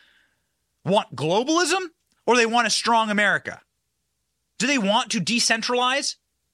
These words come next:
or do they want to centralize all power unto themselves, unto a small global elite? Do they put idiots in power like Joe Biden's budget director, Shalanda Young,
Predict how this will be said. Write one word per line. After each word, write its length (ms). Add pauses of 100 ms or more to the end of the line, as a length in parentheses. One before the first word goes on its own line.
(720)
or 100
do 60
they 160
want 180
to 60
centralize 580
all 200
power 400
unto 200
themselves, 720
unto 180
a 60
small 600
global 420
elite? 340 (460)
Do 80
they 80
put 260
idiots 400
in 120
power 560
like 160
Joe 120
Biden's 320 (140)
budget 720
director, 720 (1500)
Shalanda 680
Young, 600